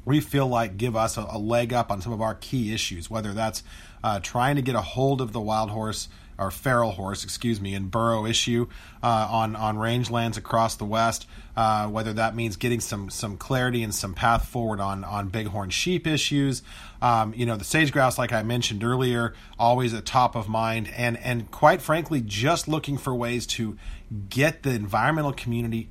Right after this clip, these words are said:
out of some of this decision making where they don't have a stake, they shouldn't have the kind of voice that they've in-, im-, imposed on these processes. Uh, let's get this back to the stakeholders and the decision makers that, that really should be involved in this conversation.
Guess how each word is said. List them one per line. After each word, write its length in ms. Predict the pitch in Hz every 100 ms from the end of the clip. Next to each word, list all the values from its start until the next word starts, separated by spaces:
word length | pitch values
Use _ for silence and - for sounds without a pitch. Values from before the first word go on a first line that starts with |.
| - 110
out 320 | 120 156 175
of 100 | -
some 180 | - 123
of 80 |
this 120 | 110 -
decision 500 | 98 117 117 110 104
making 340 | 101 - 98
where 140 | 101
they 140 | 110 117
don't 240 | 123 147
have 180 | 156 135
a 40 |
stake, 420 | 110 120 117 113 - - - 101
they 100 | 90
shouldn't 380 | - 160 156
have 220 | 123 135 104
the 80 |
kind 300 | 87 139 160
of 60 | 139
voice 340 | 113 117 110
that 100 | - 110
they've 180 | 98
in-, 160 | 98 92 - -
im-, 140 | 104
imposed 640 | 107 104 - 143 160 156 123
on 160 | 113
these 160 | 107 95
processes. 720 | - 104 120 110 101 98 90 - - - 104
Uh, 140 | 104
let's 160 | 143 -
get 140 | 151
this 140 | 135
back 240 | - 123 117
to 60 |
the 80 | 104
stakeholders 580 | - 117 113 117 104 98
and 80 | 95
the 40 |
decision 420 | 92 - 101 90
makers 360 | 92 92 92 87
that, 240 | 92 76
that 120 | 95 95
really 360 | 107 101 87 -
should 400 | - - 135 107
be 140 | 104
involved 480 | 95 87 85 69 85
in 100 | 82
this 120 | 82
conversation. 640 | - 78 - 64 69 -